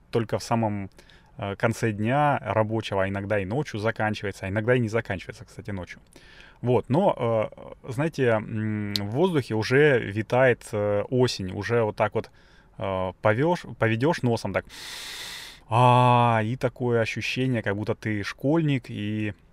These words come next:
пока еще ты, э, на каникулах, но знаешь, что через неделю уже нужно будет идти в школу, нужно будет вот это вот учиться,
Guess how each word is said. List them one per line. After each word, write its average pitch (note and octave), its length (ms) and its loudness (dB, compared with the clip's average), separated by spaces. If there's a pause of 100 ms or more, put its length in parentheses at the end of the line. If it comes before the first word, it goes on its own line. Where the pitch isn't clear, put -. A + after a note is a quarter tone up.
(800)
пока A#2+ 300 4
еще G#2 280 0
ты, A2 440 0
э, G2 280 -4
на G#2 140 0
каникулах, A#2 600 0
но A2 200 -2
знаешь, A#2+ 320 -2
что - 160 -6
через G2+ 320 -4
неделю A2 340 2
уже G2+ 160 -4
нужно G2+ 260 -4
будет G2+ 180 -6
идти G2 140 -6
в F2+ 60 -8
школу, C#3+ 580 0
нужно G#2 280 -2
будет G2+ 220 -6
вот A2 120 -6
это G2 140 -4
вот G2 160 -6
учиться, B2 840 -2